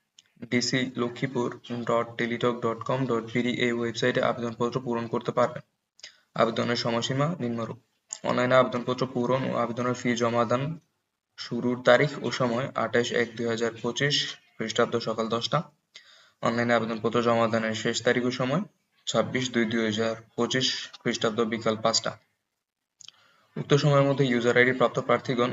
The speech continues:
অনলাইনে, আহ, সাবমিট এর সময় থেকে পরবর্তী বাহাত্তর ঘন্টার মধ্যে টেলিটক প্রিপেড মোবাইল নম্বরের মাধ্যমে এসএমএস এর মাধ্যমে পরীক্ষার ফি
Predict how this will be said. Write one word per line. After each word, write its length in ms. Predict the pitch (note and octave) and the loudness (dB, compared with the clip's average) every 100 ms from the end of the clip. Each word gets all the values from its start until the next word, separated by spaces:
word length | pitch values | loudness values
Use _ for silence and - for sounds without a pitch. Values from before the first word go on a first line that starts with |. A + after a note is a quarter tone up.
| B2+ | -2
অনলাইনে, 480 | A#2 A#2 A#2 A#2+ D3 D#3 _ _ _ - | -4 -2 -2 -2 -4 -6 _ _ _ -8
আহ, 280 | A#2+ A2+ A2+ | -4 -4 -4
সাবমিট 520 | - A2 A2 A#2+ A#2+ - | -2 -2 -2 -2 -2 0
এর 200 | B2 A#2+ A#2 | 4 4 4
সময় 360 | - A#2+ B2 B2+ | -2 0 0 0
থেকে 280 | C3 G#2+ G#2+ | -2 -4 -6
পরবর্তী 460 | - A#2 A#2 A#2+ A2 | -2 -2 0 -2 0
বাহাত্তর 380 | A#2 A2+ - C3 | 0 0 0 0
ঘন্টার 280 | B2+ B2+ B2 | 4 4 4
মধ্যে 180 | A2+ | 0
টেলিটক 420 | A2 A#2+ A#2 A#2 B2 | -6 -6 -4 -4 -4
প্রিপেড 340 | - A#2 B2+ B2 - | -4 -2 0 0 -4
মোবাইল 280 | A#2 A#2 A#2 | -4 0 0
নম্বরের 440 | A#2 A#2 A#2+ C3 D3 - _ _ _ _ _ _ _ _ - | 0 0 0 0 -4 -10 _ _ _ _ _ _ _ _ -2
মাধ্যমে 400 | A#2 A2+ B2+ B2+ C#3+ - | 0 2 2 2 -2 -2
এসএমএস 360 | A2+ A#2 A#2 C3 | -4 -2 -2 0
এর 80 | |
মাধ্যমে 280 | C3+ B2+ C3+ | 0 0 -2
পরীক্ষার 340 | D3 B2 - A2+ | -2 -4 -4 -4
ফি 160 | - | -2